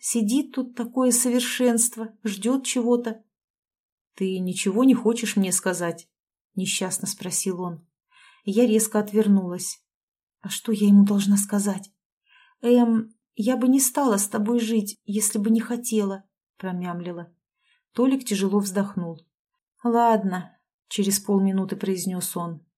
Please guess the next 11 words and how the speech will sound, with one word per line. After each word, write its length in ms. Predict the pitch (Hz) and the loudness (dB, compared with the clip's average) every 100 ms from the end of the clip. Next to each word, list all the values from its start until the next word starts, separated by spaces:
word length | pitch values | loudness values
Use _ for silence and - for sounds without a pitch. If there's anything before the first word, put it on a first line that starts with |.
| _ _ | _ _
«Я 220 | 208 269 | -6 -4
подожду». 760 | 294 294 175 165 156 170 165 _ _ _ _ _ _ - | -2 -4 -4 -6 -8 -10 -12 _ _ _ _ _ _ -14
Чего 320 | - 190 190 | -10 -8 2
он 200 | 202 196 | 4 4
там 160 | 190 185 | 2 -4
решил 360 | 196 - 196 | -4 -2 -4
подождать, 600 | 196 185 190 180 226 240 - _ - | -2 -2 -2 -2 -2 -2 -8 _ -4
я 180 | 190 | -2
понять 320 | 202 214 214 208 | 2 4 2 4
не 100 | 220 | 2
успела, 640 | 220 - 214 180 165 | 2 0 0 0 -4